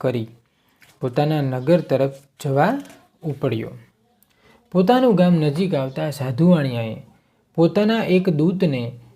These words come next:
પોતાના આગમનના સમાચાર આપવા પોતાને ઘેર રવાના કર્યો. લીલાવતી આ વખતે સત્યનારાયણનું પૂજન કરતી હતી. તે આ સમાચાર સાંભળી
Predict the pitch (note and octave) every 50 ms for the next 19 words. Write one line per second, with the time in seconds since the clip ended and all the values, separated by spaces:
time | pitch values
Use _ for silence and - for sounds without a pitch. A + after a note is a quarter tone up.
0 | _ _ _ - D3+ D3+ D#3 E3+ E3 E3+ E3+ - C#3+ C#3 C#3 C3+ D#3 F3 G3 G3+
1 | G3 G3+ G3+ F#3+ F#3 - D#3+ D3 D3 C#3+ C#3+ D3+ C#3+ C#3 C#3+ C#3 C#3+ E3+ E3+ D#3+
2 | D#3 D#3+ D3 C3 A#2 C3+ C3+ C3+ C#3 E3+ G3 F3 - - B2 A#2+ C3 D3+ F#3 G#3+
3 | F#3+ D#3+ C3 A#2 A2+ A#2+ D3 G3 A3 F3+ F#3 - A2 G#2+ G#2+ - - - _ _
4 | _ _ _ _ - _ _ _ _ _ _ _ _ _ _ _ _ _ _ _
5 | _ _ _ _ - - - - - _ _ _ - D3+ D3+ F3 G#3+ B3+ B3+ B3
6 | A#3 G3 G3 G#3 F#3+ F3+ F#3 F3+ F3+ - F3+ F3+ E3+ - - D#3+ C#3+ - F3 E3+
7 | D#3 C#3+ C#3 C#3+ C#3 C#3+ D#3 D#3+ D3 - C#3 B2 C#3 D#3+ F3+ F3+ - C3 A2+ A2+
8 | - A#2+ A#2 B2 A#2 - - C3 C3+ - _ _ _ _ _ _ _ _ _ _
9 | _ _ _ - - G3 G#3 G#3 G#3 F3+ - F3 E3+ F3 F3 D#3+ F#3 F3+ - -
10 | - D#3+ D#3 D3 C#3+ E3 F3 E3+ D3+ C3+ B2+ A#2+